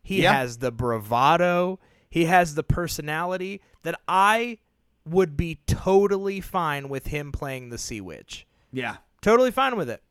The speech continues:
Speaker 1: One hundred percent would love it. I also am on board with, uh, what's his name from Brooklyn Nine-Nine being,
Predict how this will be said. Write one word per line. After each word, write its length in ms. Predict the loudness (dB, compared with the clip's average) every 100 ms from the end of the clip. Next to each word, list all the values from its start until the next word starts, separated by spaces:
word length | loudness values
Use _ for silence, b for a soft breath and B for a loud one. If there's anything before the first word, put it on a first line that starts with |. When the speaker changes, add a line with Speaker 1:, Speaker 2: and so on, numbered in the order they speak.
| _
Speaker 1:
One 160 | -2 2
hundred 320 | 0 -2 -4
percent 440 | -4 -2 -2 -2 -6
would 240 | -2 -2 0
love 220 | -2 0
it. 160 | -6 b b -4
I 140 | 0
also 420 | 2 2 2 0
am 100 | 2
on 180 | 0 -2
board 480 | 0 0 0 -2 -6
with, 380 | -6 -4 -6 -6
uh, 460 | -4 -2 -2 -4 -6
what's 260 | -6 -8
his 140 | -8 -8
name 240 | -6 -6
from 220 | -6 -6 -4
Brooklyn 380 | -4 -4 -6
Nine-Nine 520 | -6 -8 -6 -6 -8 -6
being, 600 | -6 -4 -4 -6 -10